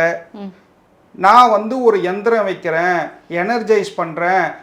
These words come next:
Speaker 2: ஒரு ஐம்பதாயிரம் ரூபாய்க்கு உங்களுக்கு பூஜை பண்றேன்" அப்படின்னா அது சரி வராது. வடகிழக்குல படிக்கட்டு வந்துட்டா அங்க இருக்கக்கூடிய ஆண்மகன் வெட்டியா இருப்பான். தென்கிழக்குல வீட்டுக்குள்ள படிக்கட்டு வந்தா அந்த பெண்கள் ஃப்ரஸ்ட்ரேஷன் ஆவாங்க.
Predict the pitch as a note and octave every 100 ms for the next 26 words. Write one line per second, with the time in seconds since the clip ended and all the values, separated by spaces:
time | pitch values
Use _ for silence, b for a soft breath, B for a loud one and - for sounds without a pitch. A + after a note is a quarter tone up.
0 | - F#3+ G#3 E3+ F#3+ A3 G#3 F#3+ F3+ F3
1 | F#3 G#3 B3 A3+ G3 F#3+ F#3+ E3 G3+ A#3
2 | A3+ E3 E3+ E3 E3+ F#3 F3 D#3 E3 F3
3 | F3 D#3 F#3 A3 - F3 B3 A#3 F3+ G#3
4 | F#3+ D#3+ D3+ D3 D#3 G#3 F3 B B D#3
5 | F3+ A3+ A#3+ G#3+ G3+ F3+ G3 A3 F#3 F3
6 | F#3+ G#3 F#3+ F3 E3 E3 F3 F3 F3+ G3
7 | B B D3+ F#3 F3+ F#3 G#3 A#3 F#3+ F#3+
8 | F#3+ E3+ G3 F#3+ F3 G3 F#3 E3 G3 F#3
9 | D#3+ D3 D#3 E3+ F3 D3 - - G#3 B3
10 | B3+ A#3 G#3 - G3 G#3 F#3+ G#3+ F#3 G3+
11 | F#3+ F3 E3+ F3+ F#3 F#3 E3+ D#3+ D#3+ F#3
12 | G3+ B - E3+ A3 A3+ A3 G3 F#3+ F#3
13 | A3 A3 F#3+ - - G#3+ F#3+ E3+ E3 D#3
14 | D3+ D3+